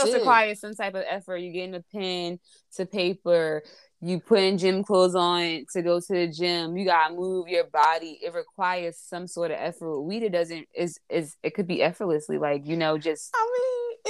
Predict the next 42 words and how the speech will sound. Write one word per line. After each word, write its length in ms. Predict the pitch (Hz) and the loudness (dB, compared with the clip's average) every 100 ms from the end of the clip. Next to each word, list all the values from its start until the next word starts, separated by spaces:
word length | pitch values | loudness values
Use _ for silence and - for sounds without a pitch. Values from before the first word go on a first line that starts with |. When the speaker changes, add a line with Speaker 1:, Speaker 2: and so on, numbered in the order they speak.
| 466 | 0
Speaker 2:
is 100 | 480 | 2
it 140 | 403 269 | 0 2
effortless? 720 | 285 285 277 254 254 240 247 | 0 0 -8 -6 -6 -8 -10
Is 60 | - - - | -18 -16 4
it 60 | 330 427 427 349 269 | 6 8 6 6 4
Speaker 1:
Eh, 80 | 285 | 4
Speaker 2:
effortless? 300 | 277 262 269 | 6 8 8
It's 380 | 349 403 392 370 | 4 4 4 6
Speaker 1:
yeah. 0 | 370 | 4
Speaker 2:
kind 160 | 320 | 2
of 140 | 285 262 | 0 -2
funny. 280 | 262 285 262 | -2 -2 -4
It's 240 | 233 254 277 | 0 0 0
just 200 | 277 - | -14 -6
a 120 | 214 | -6
choice, 480 | - 247 269 262 - | -6 -8 -6 -6 -6
though, 220 | 226 202 | -6 -6
'cause 180 | 202 220 | -4 -6
it's 160 | 226 233 | -6 -8
just 200 | 247 247 | -8 -2
like, 200 | 233 214 | 0 0
man, 240 | 240 226 202 | -2 -2 2
is 200 | 226 247 | 0 0
it 120 | 247 - | -4 0
effortless? 560 | 226 - 233 220 214 | -2 -2 -4 -2 -4
'Cause 180 | - 214 | -4 -4
get, 200 | 208 233 180 | -2 -2 -4
'cause 240 | - 233 233 | -4 -4 2
all, 240 | 208 233 233 | 2 2 0
think 180 | 320 | -2
of 60 | 285 | 2
all 160 | 233 220 | 4 4
the 100 | 202 | -2
shit 240 | - 208 | -6 -6
that 180 | 180 180 | -8 -6
you 120 | 180 | -2
actually 320 | 170 180 180 | -2 -4 -8
have 180 | 180 170 | -6 -6
to 80 | 170 | -8
do 160 | 151 | -8
to 80 | 147 | -8
smoke. 400 | - 156 131 87 | -8 -8 -8 -8